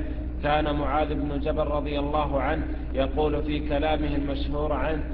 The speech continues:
الذي رواه أبو داود في، في سننه: "اقبلوا الحق من كل من جاء به وإن كان كافرا"،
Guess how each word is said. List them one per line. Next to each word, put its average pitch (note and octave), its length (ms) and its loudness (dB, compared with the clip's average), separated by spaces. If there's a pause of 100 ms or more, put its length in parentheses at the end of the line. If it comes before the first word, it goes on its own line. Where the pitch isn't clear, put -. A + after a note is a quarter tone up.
(280)
الذي C#3+ 420 2
رواه D3 560 4
أبو C#3 200 0
داود C#3+ 540 0
في، C3+ 200 -2 (220)
في C#3 140 0
سننه: D3+ 500 0 (380)
"اقبلوا D3 440 0
الحق D3+ 400 -2
من C#3+ 320 0
كل D3+ 220 0
من C#3+ 240 0
جاء C#3+ 340 2
به D#3 140 0 (280)
وإن D3 260 2
كان D3+ 320 0
كافرا"، C3+ 560 0